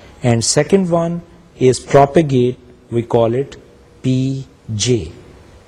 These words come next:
and it could be written as G J,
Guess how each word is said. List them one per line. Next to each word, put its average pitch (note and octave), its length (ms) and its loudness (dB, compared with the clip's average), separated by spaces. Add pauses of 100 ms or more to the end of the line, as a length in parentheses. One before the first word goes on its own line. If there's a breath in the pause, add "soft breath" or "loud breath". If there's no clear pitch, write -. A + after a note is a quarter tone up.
(100)
and A#2 180 2
it A#2+ 160 -4
could B2 220 6
be A#2 120 4
written D#3 320 0
as G#2+ 600 -6 (420)
G D#3+ 500 0
J, B2 600 -2